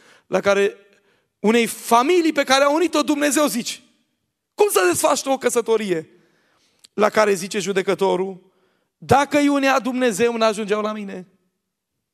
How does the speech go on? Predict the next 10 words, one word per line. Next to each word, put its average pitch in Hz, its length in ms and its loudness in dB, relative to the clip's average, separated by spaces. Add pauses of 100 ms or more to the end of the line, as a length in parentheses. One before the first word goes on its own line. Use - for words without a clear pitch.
(600)
Dacă 254 360 0
îi 294 60 2
unea 311 220 4
Dumnezeu, 285 540 0
n-ajungeau 262 520 0
la 240 120 -2
divorț.” 202 640 -6 (840)
Și 214 540 -6 (240)
cred 233 240 0
că 220 420 -2